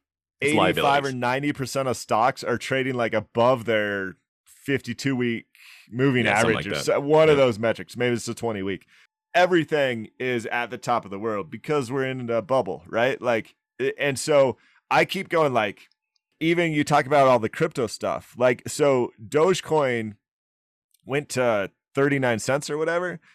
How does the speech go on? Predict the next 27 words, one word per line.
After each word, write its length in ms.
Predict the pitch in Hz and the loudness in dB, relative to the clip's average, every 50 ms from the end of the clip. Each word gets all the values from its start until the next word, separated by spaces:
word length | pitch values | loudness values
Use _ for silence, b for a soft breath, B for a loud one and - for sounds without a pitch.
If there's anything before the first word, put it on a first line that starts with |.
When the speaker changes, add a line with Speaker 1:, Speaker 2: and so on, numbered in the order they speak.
| b b | b b
Speaker 2:
Do 60 | - 143 | -8 -4
you 80 | 190 | 0
know 100 | 214 220 | 2 4
what 140 | 214 202 - | 4 4 4
that 160 | 165 160 156 | 4 4 4
meant 200 | 151 156 151 - _ | 4 0 -2 -4 _
the 160 | 117 120 120 | -6 -4 -4
market 400 | 107 107 104 110 123 - 156 147 | 0 2 0 0 0 -4 -10 -10
cap 400 | - 156 151 156 156 143 _ - | -4 -2 0 0 0 -2 _ -10
was? 380 | 123 107 107 156 165 160 147 131 | -10 -2 2 4 4 4 4 4
I 120 | 131 139 | 4 4
don't 160 | 147 170 165 | 4 4 4
know 140 | 139 127 127 | 4 2 2
the 60 | 127 | 2
exact 320 | 123 113 92 110 107 92 - | 0 0 0 -2 -4 -2 -2
numbers, 320 | 113 123 117 107 92 - | -4 -2 -2 -2 -4 -4
but, 100 | 95 113 | -6 -4
like, 240 | 113 110 104 - - _ _ _ - | -2 -2 -2 -4 -6 _ _ _ 0
hundreds 380 | - 170 185 185 165 143 107 - | 4 4 4 6 4 2 2 0
of 100 | 113 104 | -2 -2
millions 340 | 110 131 151 156 139 113 92 | 0 2 2 2 2 0 -4
of 100 | 98 82 | -6 -4
dollars. 380 | 110 127 139 123 95 71 - - - | 0 0 2 2 0 0 -4 -6 -8
And 100 | 127 135 | -4 -4
I'm 120 | 135 135 | -4 -2
going, 280 | 147 151 147 127 110 - _ _ _ _ _ _ _ | 0 0 0 0 0 -4 _ _ _ _ _ _ _
"Where 800 | - 117 123 143 156 185 202 208 185 147 123 110 104 98 101 | -14 -6 -2 0 0 0 2 0 0 0 0 0 -2 -6 -10